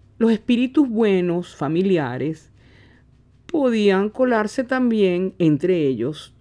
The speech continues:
los espíritus que no eran tan buenos, espíritus maliciosos, malignos. Y he aquí que junto a esa celebración doméstica de poner frutas, de encender velas,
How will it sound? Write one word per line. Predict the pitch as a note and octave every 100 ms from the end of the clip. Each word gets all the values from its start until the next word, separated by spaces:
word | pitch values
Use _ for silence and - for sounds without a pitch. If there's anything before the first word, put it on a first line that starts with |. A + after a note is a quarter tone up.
| _
los | - G#3
espíritus | F#3+ F#3+ E3 E3+ G3 F#3+
que | -
no | C#3 B2+ B2+
eran | E3
tan | A#3+ C4 F#3+
buenos, | E3+ F#3+ B2+ - _ _ _ _ _ -
espíritus | - - B2+ D#3+ F#3+ G#3
maliciosos, | G3+ D#3+ C3 - - A#2 D3+ A2+ - - - _ _ _ _ _
malignos. | D#2 D2+ F2 D3 D3+ A2+ F#2+ - - - _ _ _ _ - _ _ _ _ -
Y | A2
he | A2+
aquí | C#3+ - A#3+ G3 - _ _ _ _ _
que | -
junto | A#2 B2+ A2+ G2+ A#2+
a |
esa | A2+ - G3+
celebración | - B3 G#3+ F3 - G3+ F3+ F#3+ G#3
doméstica | F#3 F3+ F3 F#3+ - G3 - - A#1+ G1+
de | B2
poner | B2+ A#2+ B2+
frutas, | B2+ D3 E3+ F#3+ E3+ C3 A#2+
de | A#2+ G#2+
encender | G#2+ A2 A2+ G#2+ B2+
velas, | C3+ A#2+ F#2+ F#2 -